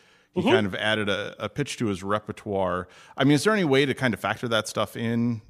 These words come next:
Speaker 1: um, as opposed to just looking at numbers? I mean, does it use, uh, what am I looking for? Pitch effects data?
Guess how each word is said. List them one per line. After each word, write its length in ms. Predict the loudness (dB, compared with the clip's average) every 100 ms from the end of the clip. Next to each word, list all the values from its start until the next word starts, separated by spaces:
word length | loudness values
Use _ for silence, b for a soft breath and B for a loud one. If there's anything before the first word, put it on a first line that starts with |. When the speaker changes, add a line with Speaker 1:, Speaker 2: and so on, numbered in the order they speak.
| _
Speaker 1:
um, 640 | -4 -2 -2 -4 -8 -10 -16 _ _ _ _ _
as 120 | -10
opposed 240 | -4 -4 -4
to 60 |
just 260 | -2 -4 -4
looking 180 | -6 -4
at 140 | -2
numbers? 340 | -2 -2 -2 0
I 60 |
mean, 140 | 0 0
does 160 | 0
it 100 | -2 -4
use, 540 | -10 -2 0 0 -6 -16 -18
uh, 180 | -16 -16 -18 _ _
what 100 | -14
am 80 | -12
I 40 |
looking 180 | -12 -14
for? 160 | -18
Pitch 260 | -14 -12 -10
effects 320 | -6 -6 -6
data? 340 | -6 -2 -4